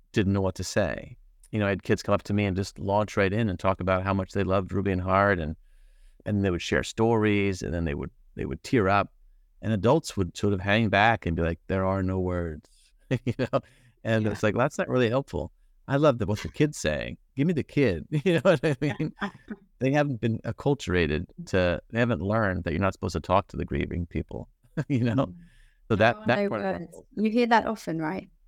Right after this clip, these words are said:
Speaker 2: I mean, I
Speaker 1: Yeah,
Speaker 2: think I'm,
Speaker 1: yeah.
Speaker 2: I'm sure I've said it, and perhaps not in the occasion of grief necessarily, but I, I certainly
Speaker 1: Mm.
Speaker 2: feel that phrase in my heart when you say it, because there are times in life when the words that
Speaker 1: Mm.
Speaker 2: go through your head is, or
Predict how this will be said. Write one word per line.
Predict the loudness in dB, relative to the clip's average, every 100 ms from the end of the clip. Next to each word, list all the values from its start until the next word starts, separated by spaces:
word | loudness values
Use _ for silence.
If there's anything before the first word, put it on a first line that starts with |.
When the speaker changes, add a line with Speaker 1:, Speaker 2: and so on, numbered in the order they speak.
| _
Speaker 2:
I | -4 0
mean, | 0 0 -2
I |
Speaker 1:
Yeah, | 0 0 -2
Speaker 2:
think | -2
I'm, | -2
Speaker 1:
yeah. | -2 -4
Speaker 2:
I'm | -4
sure | -6 -2 2 6
I've | 4 2
said | -6 -6
it, | -6 -4
and | -6 -6 -14 -8
perhaps | 0 0 0
not | -4 -2
in |
the | -2 -2 -6 _ _ -20 _ _
occasion | -8 2 2 2 -4
of | -2
grief | 2 2 2
necessarily, | -2 -4 -4 -2 0 -2
but | 0
I, | 2 2 -2 -8 _ _ -8
I | -4
certainly | 0 0 0 -2
Speaker 1:
Mm. | -4
Speaker 2:
feel | 0 4 4 4 2
that | -2 -2
phrase | -4 -2 -2 -6 -6
in | -4
my | -2
heart | -2 -2 0 0
when | -2 -4
you | -6
say | -2 -4
it, | -4
because | -8 -2
there | 2 2
are | 2 0
times | -2 -6 -6 -8
in | -6
life | -6 -8 -4
when | -2 -2 -8 _ _ _ -6
the |
words | 2 4 4 0
that |
Speaker 1:
Mm. | 2
Speaker 2:
go | 2 2
through | -2 -2
your | 0 0
head | 2 0 0 -2
is, | 0 0 -2 _ _ _
or | -8